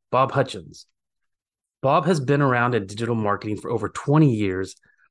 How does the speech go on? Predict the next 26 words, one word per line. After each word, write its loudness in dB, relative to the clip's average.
and -2
is -2
also 4
a -4
behavioral 0
and -6
organizational -2
psychologist. -4
So -2
he's 0
got 2
a 0
great 4
viewpoint -4
that -12
spans -6
pretty 2
much 2
the -4
entire 0
life 0
of -16
digital -6
marketing -4
so -10
far. -16